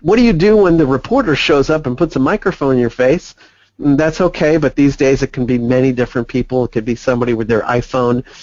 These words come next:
It could be somebody interviewing you over Skype or, you know, through audio or Blogger.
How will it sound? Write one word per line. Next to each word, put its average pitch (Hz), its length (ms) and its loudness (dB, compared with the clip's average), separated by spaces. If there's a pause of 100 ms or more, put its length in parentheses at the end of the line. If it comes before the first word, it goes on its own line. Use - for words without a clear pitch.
(140)
It 127 120 -4
could 135 100 -2
be 120 100 2
somebody 120 440 0
interviewing 123 500 2
you 120 160 2
over 117 220 -2
Skype 127 480 -4 (440)
or, 117 300 -2
you 117 100 0
know, 113 140 -2
through 113 240 -4
audio 123 440 2
or 107 120 2
Blogger. 127 520 -2